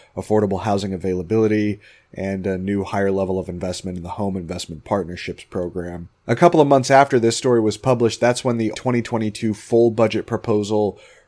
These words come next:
revealed that, uh, that F H A's hecm program was projected to operate at a credit subsidy level,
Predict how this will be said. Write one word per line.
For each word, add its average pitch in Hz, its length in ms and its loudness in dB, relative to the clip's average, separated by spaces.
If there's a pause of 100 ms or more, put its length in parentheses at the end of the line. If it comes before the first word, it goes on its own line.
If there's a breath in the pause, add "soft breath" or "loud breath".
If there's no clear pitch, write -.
revealed 110 600 2
that, 101 340 0
uh, 95 320 0
that 95 240 -2
F 110 160 0
H 117 180 2
A's 123 180 4
hecm 123 280 0
program 135 480 2
was 135 140 0
projected 143 500 0
to 123 100 0
operate 139 460 2
at 139 80 0
a 131 60 0
credit 135 320 0
subsidy 135 500 0
level, 131 480 0